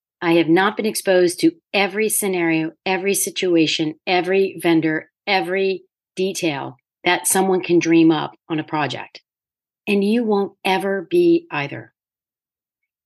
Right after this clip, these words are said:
Now, the good news is that's why I love what we do. It's exciting. There's always something new to learn. There's always something new to experience. And that allows me to use it on my future projects.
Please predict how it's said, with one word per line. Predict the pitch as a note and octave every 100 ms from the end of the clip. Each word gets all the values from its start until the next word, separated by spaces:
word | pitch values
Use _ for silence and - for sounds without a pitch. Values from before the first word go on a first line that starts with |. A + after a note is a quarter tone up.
| _ -
Now, | G#3 G3 B2 A#2 _ _ -
the | F3
good | F3+ C#4+
news | D4+ F3+ D3
is | C3+ C3 - _ _ _ -
that's | D3+ D3+ -
why | E3
I | D3
love | D3 C#3+
what | C#3 C#3+
we | C#3
do. | C3 A#2+ G#2+ _ _ _ -
It's | -
exciting. | E3+ - D#3 D3 C#3+ B2+ A2+ _ _ _ _ _
There's | - F3+
always | F3 A3 G#3+ A3
something | G3 F#3 F#3 F3
new | E3 D#3+
to | C#3+
learn. | D#3 E3 E3 E3 D#3+ _
There's | - F3 -
always | G3 G3 F3+
something | F3 E3+ F3 E3
new | D#3+ D#3+ D#3 D#3 - -
to | -
experience. | D3+ - - E3+ D#3 D#3 D3+ D#3 D3+ - - -
And | G#3 F3 E3+
that | E3 E3+ -
allows | E3+ E3+ D#3+ D#3
me | D#3 D3
to | C#3
use | D3+ D#3 D3
it | D#3 C#3 _
on | E3 D#3 D3
my | C#3
future | C3+ C#3 C3
projects. | C3 C#3 C3 B2 - -